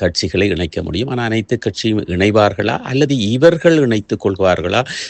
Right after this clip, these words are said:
அஹ், டக்ளஸை ஒரு சிலர் எதிர்ப்பார்கள், சங்க கட்சி எதிர்ப்பார்கள், அம், ஸ்ரீதரனை எதிர்ப்பார்கள், சுமந்திரனை எதிர்ப்பார்கள். இப்படி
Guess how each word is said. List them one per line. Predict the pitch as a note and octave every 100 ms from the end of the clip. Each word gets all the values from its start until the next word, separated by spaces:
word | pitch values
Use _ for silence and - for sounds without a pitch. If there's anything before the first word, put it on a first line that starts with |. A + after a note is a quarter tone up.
| -
அஹ், | C3+ C3 C3
டக்ளஸை | A#2+ G2+ A2+ - G#2
ஒரு | F#2
சிலர் | F2 F2
எதிர்ப்பார்கள், | E2+ F2+ F2 F2 E2 F2
சங்க | F#2 G#2+ B2+
கட்சி | A2 G#2+ - F2
எதிர்ப்பார்கள், | E2 - E2 E2 E2+ F2+ - - -
அம், | - A2 G#2+ A2 A2+
ஸ்ரீதரனை | G#2 - A2 D3 B2 G2+ F#2+
எதிர்ப்பார்கள், | E2 F2 F#2 F2
சுமந்திரனை | - A2+ D3+ C#3 G#2+ F#2+
எதிர்ப்பார்கள். | F#2 F2+
இப்படி | F#2 F#2+ A2